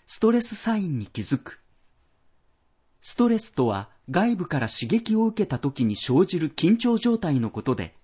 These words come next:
体や心にストレスサインが現れます。サインに気づいたら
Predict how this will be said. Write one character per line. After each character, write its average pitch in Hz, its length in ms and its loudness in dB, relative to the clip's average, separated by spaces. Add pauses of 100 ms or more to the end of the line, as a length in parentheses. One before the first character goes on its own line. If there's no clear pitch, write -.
(520)
体 220 400 2
や 214 160 -2
心 185 400 2
に 101 260 -2
ス - 140 -8
ト 240 100 4
レ 233 100 4
ス 233 140 -4
サ 226 180 -2
イ 202 120 0
ン 160 80 0
が 113 200 0
現 120 280 2
れ 117 80 -2
ま 98 100 -4
す。 - 260 -14 (880)
サ 233 260 -2
イ 233 80 2
ン 202 100 2
に 135 80 0
気 - 160 -6
づ 156 140 0
い 156 80 -2
た 107 180 0
ら 92 180 -8